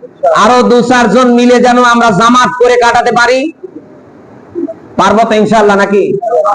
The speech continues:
আল্লাহ তাআলা বুলবুল ভাইকে সহ আরো এই মহল্লায় যারা আছে,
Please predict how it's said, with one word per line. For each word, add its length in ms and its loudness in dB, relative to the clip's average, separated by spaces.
আল্লাহ 260 0
তাআলা 240 0
বুলবুল 420 0
ভাইকে 520 0
সহ 260 0
আরো 300 2
এই 160 2
মহল্লায় 420 2
যারা 260 0
আছে, 380 -2